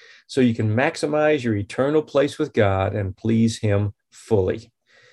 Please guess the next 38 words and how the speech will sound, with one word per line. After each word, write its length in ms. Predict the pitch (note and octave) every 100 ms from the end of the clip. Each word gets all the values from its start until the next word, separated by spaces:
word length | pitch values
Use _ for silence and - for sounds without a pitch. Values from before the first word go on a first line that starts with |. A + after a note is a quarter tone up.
| _ _ -
Again, 340 | G#2 B2+ D#3+
you 100 | A#2+
can 140 | A2+
visit 240 | G#2 A#2 G#2+
our 100 | G2+
website 480 | A#2 B2+ - C#3+ A2
at 120 | -
active 400 | A2+ A2+ A#2 G2+
dash 300 | A2 A2 -
faith 300 | B2+ C3+ B2
dot 220 | A2 G2+ G2+
org. 420 | C#3 F#3 F#3 -
You 160 | A2+ A2+
can 160 | G#2+ G#2
donate 340 | A2 A2+ A2+
to 80 | G#2
the 80 | G#2
ministry 380 | A2+ A2+ -
if 100 | G#2
you 60 | G#2
like. 340 | A#2 C3+ C3+ - - - _ _
Uh, 160 | A2+ G2
thank 280 | G#2 A#2+ A2+
you 80 | A2+
for 160 | A2
helping 340 | A#2 A#2 A#2 A2
with 120 | A2+
that. 280 | A#2 A2+ A2+
See 160 | C3+
you 160 | B2 A2
next 320 | B2 D#3 -
time 220 | D3 C#3
on 180 | B2+ A#2+
Battle 300 | B2+ C3 B2+
Plan. 400 | A2+ C3+ C3+ B2+
We're 80 | A2
gonna 220 | B2 A#2
cover 460 | C#3 C#3 C#3+ D3